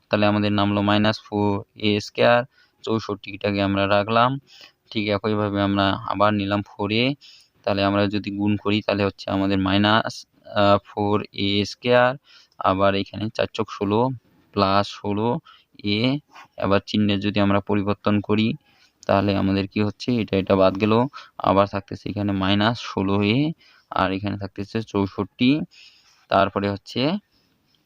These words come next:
আহ, মাইনাস ষোলো যদি আমরা নেই তাহলে মাইনাস ষোলো এ,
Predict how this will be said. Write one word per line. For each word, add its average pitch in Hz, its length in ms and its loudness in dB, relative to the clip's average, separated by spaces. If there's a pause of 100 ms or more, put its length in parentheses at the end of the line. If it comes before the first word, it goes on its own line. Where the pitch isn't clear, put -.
(560)
আহ, 98 220 4
মাইনাস 104 540 2 (340)
ষোলো 104 320 -2
যদি 101 200 0
আমরা 95 220 0
নেই 110 200 2 (460)
তাহলে 90 160 -2
মাইনাস 104 460 2 (280)
ষোলো 95 320 -4 (320)
এ, - 20 4